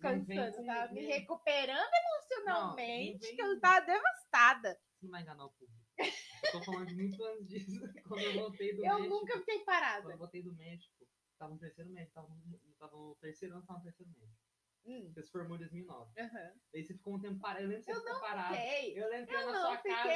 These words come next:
Speaker 2: casa,
Speaker 1: parada.
Speaker 2: tava lá assim,
Speaker 1: Eu
Speaker 2: ó.
Speaker 1: não fiquei parada.
Speaker 2: <laughs> Tava lá de
Speaker 1: Easy,
Speaker 2: boa.
Speaker 1: Denise. Eu não fiquei parada. É que eu comecei a fazer fisioterapia. Ne-, ne-, ne-, nesse,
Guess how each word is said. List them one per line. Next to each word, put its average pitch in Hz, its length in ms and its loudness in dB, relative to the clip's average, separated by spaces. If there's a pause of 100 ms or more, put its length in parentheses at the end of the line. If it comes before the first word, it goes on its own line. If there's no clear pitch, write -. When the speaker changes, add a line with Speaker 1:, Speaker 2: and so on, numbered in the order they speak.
(140)
Speaker 2:
casa, - 60 -6
Speaker 1:
parada. 285 380 4
Speaker 2:
tava 254 200 4
lá 226 140 2
assim, - 360 -10
Speaker 1:
Eu - 100 0
Speaker 2:
ó. - 100 0
Speaker 1:
não 349 240 4
fiquei 370 380 4
parada. 330 340 4
Speaker 2:
<laughs> - 560 0
Tava - 20 -8
lá 220 80 -6
de 339 180 8
Speaker 1:
Easy, 311 400 2
Speaker 2:
boa. 269 380 6
Speaker 1:
Denise. 277 260 -2 (320)
Eu 269 140 -8
não 339 160 -6
fiquei 349 300 0
parada. 247 460 2
É 214 40 -8
que 233 100 -8
eu 240 80 -6
comecei 277 460 -8
a 302 60 -14
fazer 269 340 -12
fisioterapia. 269 1040 -8 (600)
Ne-, 294 480 2
ne-, 359 360 2
ne-, 349 400 2
nesse, 262 760 0